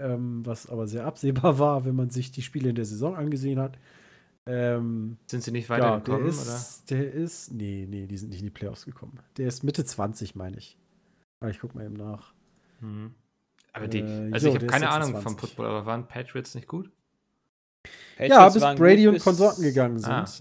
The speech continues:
Speaker 3: richtig.
Speaker 1: ähm, nach Tampa Bay. Alle sind, also ich hab jetzt öfters schon gelesen, irgendwie so Tampa Bay hat ja, äh, Brady bekommen, die haben Gronkowski bekommen und, und, und.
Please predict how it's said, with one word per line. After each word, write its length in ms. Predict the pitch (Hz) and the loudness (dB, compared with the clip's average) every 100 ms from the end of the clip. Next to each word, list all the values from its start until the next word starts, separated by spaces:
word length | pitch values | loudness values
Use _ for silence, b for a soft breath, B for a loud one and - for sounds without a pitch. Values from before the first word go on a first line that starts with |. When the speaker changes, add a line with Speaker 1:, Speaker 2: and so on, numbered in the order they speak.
| _ | _
Speaker 3:
richtig. 460 | 127 127 123 120 120 | -6 -4 -2 -4 -6
Speaker 1:
ähm, 300 | 117 113 113 _ _ - - | -8 -8 -12 _ _ -20 -10
nach 380 | 127 117 117 - | -4 -4 -4 -6
Tampa 280 | 147 135 | -6 -4
Bay. 400 | 120 131 156 233 254 - | 0 2 2 0 -4 -10
Alle 240 | - 165 185 | -4 -2 -2
sind, 220 | 190 - | -4 -6
also 160 | 139 | -4
ich 100 | 131 | -2
hab 80 | 180 | -2
jetzt 200 | 170 - | -4 -2
öfters 300 | 185 196 190 | -4 0 -4
schon 200 | - 160 | -2 -6
gelesen, 360 | 151 139 139 147 | -4 -2 -4 -6
irgendwie 240 | 135 127 | -4 -4
so 140 | 120 117 | -4 -8
Tampa 300 | 147 143 135 | -8 -6 -4
Bay 200 | 139 139 | -2 -2
hat 220 | 131 131 | -4 -6
ja, 240 | 117 110 | -6 -8
äh, 160 | - 104 | -10 -12
Brady 300 | 107 151 180 | -2 0 0
bekommen, 380 | 151 131 147 139 | -2 -6 -6 -4
die 80 | 120 | -6
haben 100 | 110 | -6
Gronkowski 600 | 107 107 139 156 - 131 | -8 -8 -6 -6 -6 -8
bekommen 420 | 127 127 127 127 127 b b b b b | -8 -8 -10 -10 -14 b b b b b
und, 160 | 185 202 | -2 0
und, 180 | 175 170 | -2 -2
und. 300 | 131 151 | -4 -4